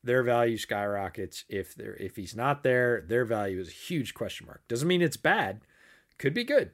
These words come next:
That's, that's the way fantasy works, right? Sometimes when you're playing from behind and you're throwing for a lot of garbage yards, it all works out. Um,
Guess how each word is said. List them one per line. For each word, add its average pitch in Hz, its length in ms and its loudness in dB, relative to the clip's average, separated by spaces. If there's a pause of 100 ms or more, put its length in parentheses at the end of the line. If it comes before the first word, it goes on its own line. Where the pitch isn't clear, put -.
(120)
That's, - 240 -16
that's - 260 -12
the 139 60 -4
way 151 140 6
fantasy 175 400 2
works, 185 340 2
right? 117 220 2
Sometimes 156 400 2
when 151 60 2
you're 160 100 4
playing 147 260 2
from 156 160 -2
behind 147 400 0
and 110 160 -8
you're 101 180 -10 (100)
throwing 123 280 0
for 131 140 -4
a 123 60 0
lot 123 160 2
of 117 60 -2
garbage 123 300 -2
yards, 123 300 -2
it 98 80 -6
all 110 160 -4
works 113 240 -4
out. 151 160 -6 (480)
Um, 92 460 -2